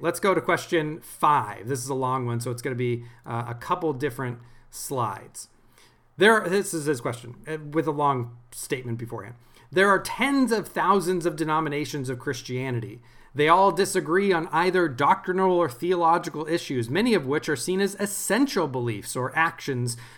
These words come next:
for one to gain salvation." <coughs> Excuse me. "How confident are you that your denomination is the correct one?" Uh, and then he continues,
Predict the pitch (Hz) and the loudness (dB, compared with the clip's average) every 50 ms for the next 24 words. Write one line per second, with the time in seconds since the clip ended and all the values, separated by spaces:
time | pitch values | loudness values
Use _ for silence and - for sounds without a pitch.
0 | - - - 180 165 139 131 139 151 175 180 - - 160 139 151 151 156 151 139 | -12 -2 0 2 2 2 2 0 2 2 0 0 -2 -2 0 0 -2 -2 -2 -4
1 | - 156 135 131 131 147 165 196 202 - 117 101 117 - - _ - - - - | -4 -2 -2 -2 0 2 0 0 0 -2 -8 -8 -10 -16 -20 _ -4 -2 -2 -2
2 | - - - - - - - - - 156 151 110 95 - - - - - - - | -4 -12 -16 -20 -20 -20 -18 -12 -6 -6 -6 -6 -8 -12 -16 -20 -18 -18 -18 -18
3 | - - - - - _ _ - - - - 165 196 214 208 - - 175 175 202 | -18 -20 -20 -20 -20 _ _ -20 -16 -8 -2 2 2 2 2 2 -2 0 2 2
4 | 202 196 196 180 185 196 - 160 156 139 127 143 180 208 202 180 175 160 165 151 | 2 0 0 0 0 0 0 -2 -2 -2 -2 -2 0 2 2 2 2 2 0 0
5 | 131 120 117 123 143 - 254 294 254 196 170 143 135 123 120 120 113 107 110 117 | 0 -4 -2 0 2 2 4 2 2 2 0 -2 0 -2 0 -2 -2 -4 -6 -8
6 | - 135 135 143 - 123 117 117 120 127 123 - 175 185 208 254 262 - - 156 | -8 -8 -10 -8 -6 -6 -6 -6 -6 -8 -6 -4 -2 2 2 0 0 -2 -8 -10
7 | 120 107 - - - _ _ _ _ _ _ _ _ - _ _ _ _ _ _ | -10 -10 -12 -16 -20 _ _ _ _ _ _ _ _ -20 _ _ _ _ _ _
8 | _ - - - - 127 117 117 117 120 120 117 117 120 131 120 120 185 196 185 | _ -20 -20 -12 -8 -6 -4 -4 -2 -2 -2 -2 -2 -2 -2 -2 0 0 2 2
9 | 175 165 147 - | 2 2 0 -2